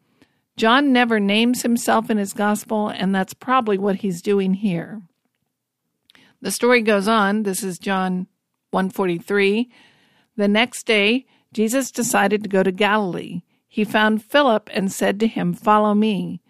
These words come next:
Now Philip was from Bethsaida, the city of Andrew and Peter. Philip found Nathanael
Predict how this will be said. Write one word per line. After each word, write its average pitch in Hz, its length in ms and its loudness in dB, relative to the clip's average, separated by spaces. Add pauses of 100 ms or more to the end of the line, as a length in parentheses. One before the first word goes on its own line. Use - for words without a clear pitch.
(400)
Now 208 160 6
Philip 262 480 0
was 190 160 -4
from 196 320 0
Bethsaida, 185 840 -2
the 180 100 -6
city 233 340 -2
of 226 120 -2
Andrew 185 400 0
and 185 160 -2
Peter. 226 480 -4 (600)
Philip 254 320 2
found 202 340 2
Nathanael 208 680 0